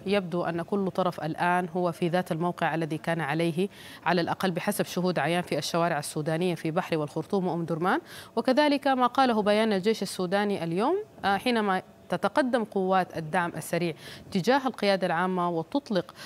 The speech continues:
الرصاص هناك، فهذا يعني، آه، أن ذات القتال نفسه الذي دار منذ اليوم الأول يدور حتى هذا اليوم دون تحقيق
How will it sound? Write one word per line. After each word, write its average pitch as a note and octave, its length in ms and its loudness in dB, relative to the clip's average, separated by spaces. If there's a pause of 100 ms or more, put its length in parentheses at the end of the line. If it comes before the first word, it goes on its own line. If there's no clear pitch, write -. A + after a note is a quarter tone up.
(140)
الرصاص F3+ 560 2
هناك، F#3 280 0
فهذا G3+ 460 4
يعني، F#3 380 2 (300)
آه، F3 160 2
أن F#3+ 120 4
ذات C4 280 4
القتال G3+ 540 4 (160)
نفسه F3 560 0
الذي E3+ 400 0
دار G#3 300 4
منذ G#3 240 4
اليوم G#3+ 340 2
الأول C4 500 2
يدور F#3+ 300 2
حتى A3 500 0 (200)
هذا F#3+ 380 2
اليوم F#3+ 340 0
دون G3 340 0
تحقيق - 480 -4